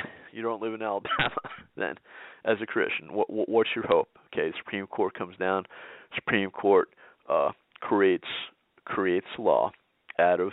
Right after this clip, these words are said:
thin air. They find something. They don't have the jurisdiction. They violate. They make what the Bible says is against nature a federal right. What do you do? You're not in Alabama, and Alabama didn't pass it yet. I hope they do.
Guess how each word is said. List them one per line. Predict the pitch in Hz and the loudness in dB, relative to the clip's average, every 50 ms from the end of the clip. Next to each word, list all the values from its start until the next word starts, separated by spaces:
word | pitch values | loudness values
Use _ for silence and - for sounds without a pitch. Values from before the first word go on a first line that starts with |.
| - - - | -6 -8 -8
thin | 92 87 | -6 -4
air. | 87 67 - - - - _ - - - - - - - _ _ _ | -2 -4 -4 -4 -8 -10 _ -20 -20 -20 -20 -20 -20 -20 _ _ _
They | 107 95 95 - - | 2 2 2 2 0
find | 87 82 80 - - - | 0 0 0 -2 -4 -2
something. | - 80 - - - 71 | -2 -2 -2 -2 -6 -4
They | 71 80 | 0 0
don't | 78 82 92 | 0 2 2
have | 98 101 92 | 2 0 0
the | 104 95 | 0 -2
jurisdiction. | 98 104 98 90 95 - - - 78 76 - - 82 | 0 2 2 4 4 2 2 0 0 0 0 -4 -4
They | 78 82 | -4 0
violate. | 92 90 76 76 71 65 65 58 - - - | 4 4 6 6 4 2 0 -4 -6 -6 -6
They | 87 | -8
make | 87 90 87 82 82 - - | -6 -4 -4 -4 -4 -4 -6
what | - - | -8 -8
the | 92 90 | -6 0
Bible | - 78 71 76 78 80 - - | 2 4 4 4 2 -2 -4 -4
says | - 76 73 104 98 | -4 -4 -4 -6 -10
is | 90 95 | -12 -14
against | 90 87 92 78 78 - - | -10 -8 -8 -8 -8 -10 -12
nature | 82 69 71 87 - - 90 76 - - _ - - - - - - - _ _ _ _ _ | -10 -8 -8 -8 -8 -6 -6 -6 -6 -8 _ -20 -20 -20 -20 -20 -20 -20 _ _ _ _ _
a | 110 101 - - - | -2 -2 -2 -2 0
federal | 95 80 - - 85 101 113 110 | 0 0 0 0 -2 -2 -2 -2
right. | 92 62 58 64 - - - - _ _ _ _ _ _ _ _ _ _ _ _ _ - - - | 0 0 0 0 -2 -6 -12 -20 _ _ _ _ _ _ _ _ _ _ _ _ _ -14 -14 -6
What | - 95 87 | -6 -4 -4
do | 71 | -2
you | 78 - | -4 -4
do? | 107 - 156 156 113 - _ _ | -2 -2 -2 -2 -4 -8 _ _
You're | - 107 95 | -12 -6 -2
not | 92 90 71 | 0 0 0
in | - 90 | 0 -2
Alabama, | 90 85 78 78 - 90 90 101 107 120 120 - _ - - - - - - - _ - | -2 -2 -2 0 2 2 2 2 0 0 -4 -4 _ -16 -20 -20 -20 -20 -20 -20 _ -8
and | - 73 - | -6 -2 0
Alabama | - 92 95 87 80 90 78 82 85 | 4 4 4 4 4 4 2 2 -2
didn't | - 71 87 - | -6 -10 -10 -2
pass | - 143 151 143 - - | 2 4 4 4 2 0
it | - 53 - | -4 -4 -2
yet. | - 78 - - - | -2 -2 -2 -2 -6
I | 98 | -6
hope | 98 - - - | -4 -4 -4 -4
they | 82 82 | -6 -6
do. | 90 - 127 123 | -6 -6 -6 -6